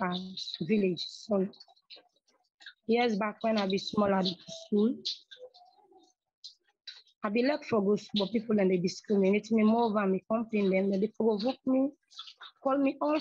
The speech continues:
kind names. But I be one land, but you go to the extent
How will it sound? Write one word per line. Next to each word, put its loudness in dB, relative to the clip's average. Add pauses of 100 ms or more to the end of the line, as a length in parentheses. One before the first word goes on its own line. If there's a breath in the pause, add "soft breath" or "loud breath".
kind 2
names. 0 (800)
But 0
I -2
be -2
one 2
land, 0
but 2
you 2
go 2
to 0
the 0
extent 0